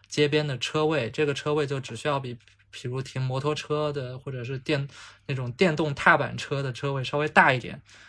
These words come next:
就可以了。北京因为你拍到一个牌儿就很不容易了，不太有人专门去买这个车，但是在，呃，这个北方的很多二三线城市和南方的很多城市，这个车的销量是非常不错的。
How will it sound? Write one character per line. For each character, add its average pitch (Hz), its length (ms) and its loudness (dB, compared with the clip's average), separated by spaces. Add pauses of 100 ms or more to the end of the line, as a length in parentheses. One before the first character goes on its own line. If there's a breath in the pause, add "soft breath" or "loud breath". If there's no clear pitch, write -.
(260 loud breath)
就 135 180 4
可 127 260 -2
以 131 120 -2
了。 117 160 -6
北 117 220 2
京 180 220 6
因 196 140 8
为 156 220 6
你 117 180 -4
拍 147 260 0
到 156 140 6
一 131 100 0
个 139 80 0
牌 127 220 -4
儿 117 140 0
就 151 160 0
很 117 180 -6
不 120 80 -4
容 120 240 -6
易 127 100 -6
了， 117 140 -6
不 127 140 -6
太 139 160 -2
有 117 120 -4
人 127 220 -6
专 131 160 -2
门 127 140 -4
去 - 160 -10
买 127 240 -6
这 156 160 0
个 120 100 -4
车， - 240 -10
但 135 140 -2
是 139 80 -2
在， 135 260 0 (440 loud breath)
呃， 117 1080 -6 (140)
这 135 160 -4
个 120 400 -6
北 113 180 2
方 160 220 6
的 185 60 4
很 131 140 -4
多 127 140 -4
二 147 100 0
三 147 180 -2
线 135 180 -4
城 117 200 -6
市 120 240 -4
和 120 240 -8
南 120 240 -2
方 190 220 8
的 175 80 4
很 127 160 -4
多 127 100 -6
城 131 220 -8
市， 131 140 -10
这 139 140 -6
个 127 100 -6
车 135 180 -8
的 131 80 -6
销 139 200 -4
量 135 140 -4
是 127 60 -8
非 147 160 -4
常 123 180 -6
不 127 80 -12
错 131 240 -8
的。 - 140 -10